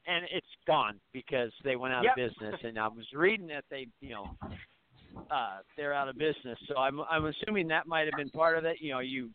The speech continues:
Speaker 1: you think you get the T V money coming in, and, um, it's gone. So, I mean, I know, like, Hearts, 'cause I, I like Hearts too.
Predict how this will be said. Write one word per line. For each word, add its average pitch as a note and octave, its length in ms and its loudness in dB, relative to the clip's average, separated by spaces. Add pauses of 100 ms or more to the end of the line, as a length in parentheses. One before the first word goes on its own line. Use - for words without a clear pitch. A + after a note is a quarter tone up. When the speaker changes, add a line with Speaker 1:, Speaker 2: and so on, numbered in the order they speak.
(180)
Speaker 1:
you - 160 -8
think - 180 -4
you C6+ 120 0
get G#5 220 6
the F#5+ 260 2
T - 80 0
V - 80 -2
money C#3+ 360 -4
coming D3 300 -2
in, C#3 580 0 (120)
and, A#2 420 -4 (300)
um, F2+ 340 -6 (1700)
it's E3 180 -6
gone. D#3+ 480 4 (160)
So, C3+ 220 8
I D#3 140 4
mean, E3+ 200 2
I E3 120 6
know, F#3+ 220 6
like, D#3 280 4
Hearts, D#3 320 4
'cause D#3 100 -2
I, F3+ 160 8
I D#3+ 120 0
like D3+ 240 -2
Hearts B2+ 240 -2 (120)
too. A#2 240 -4